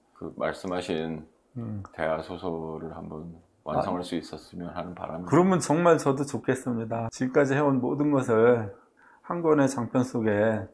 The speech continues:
Speaker 2: 그 정말 재미있고 새로운 이야기 속에 이렇게 다 담을 수 있다면은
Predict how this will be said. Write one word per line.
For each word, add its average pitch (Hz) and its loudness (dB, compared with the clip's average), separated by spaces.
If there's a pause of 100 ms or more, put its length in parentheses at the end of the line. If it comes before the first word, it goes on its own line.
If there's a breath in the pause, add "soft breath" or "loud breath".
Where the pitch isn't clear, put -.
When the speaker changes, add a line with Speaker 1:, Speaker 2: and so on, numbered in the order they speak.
(220)
Speaker 2:
그 117 -10 (340)
정말 120 4
재미있고 127 6
새로운 151 2
이야기 110 4
속에 110 0 (240)
이렇게 104 -4
다 120 -6
담을 123 0
수 120 -2
있다면은 110 0